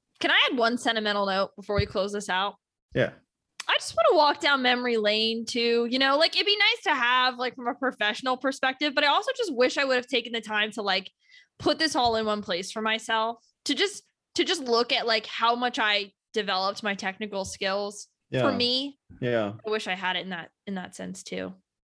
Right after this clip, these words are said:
Speaker 2: Mm-hmm.
Speaker 1: A little bit of nostalgia. All that information is, like, lost to the ether. I have these, like,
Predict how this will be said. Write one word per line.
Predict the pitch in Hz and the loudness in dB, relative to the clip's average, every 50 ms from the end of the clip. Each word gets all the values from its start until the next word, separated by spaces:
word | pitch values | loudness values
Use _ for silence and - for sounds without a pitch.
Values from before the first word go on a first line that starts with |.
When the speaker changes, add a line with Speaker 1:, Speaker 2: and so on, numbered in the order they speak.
| _ - | _ -6
Speaker 2:
Mm-hmm. | 123 113 113 113 113 | -4 -2 -2 -2 -2
Speaker 1:
A | 113 113 - _ _ _ _ - | -4 -8 -14 _ _ _ _ -2
little | 240 247 254 | -2 0 0
bit | 233 247 | 2 0
of | 240 220 | 0 0
nostalgia. | 214 208 202 - - 185 170 170 175 185 196 175 165 160 175 180 - _ _ - 202 - | -2 -6 -8 -6 -6 -4 -4 -4 -4 -6 -6 -8 -8 -10 -12 -16 -20 _ _ -6 -2 0
All | 240 240 262 | 2 2 4
that | 294 294 | 4 4
information | 285 277 277 285 247 226 240 233 240 240 226 | 2 0 0 -2 -4 -2 -2 -2 -2 -2 -4
is, | 214 202 | -4 -2
like, | 208 202 196 185 | -2 -2 -2 -2
lost | 190 196 190 190 196 - - | -2 -2 -2 -2 -2 -4 -6
to | - 196 | -6 -6
the | 185 - - 185 | -6 -6 -6 -8
ether. | 190 185 185 180 | -6 -6 -4 -6
I | 170 | -4
have | 180 185 180 | -4 -4 -4
these, | 180 202 196 196 | -4 -6 -6 -4
like, | 208 185 170 180 190 - | -2 -2 -2 -2 -6 -10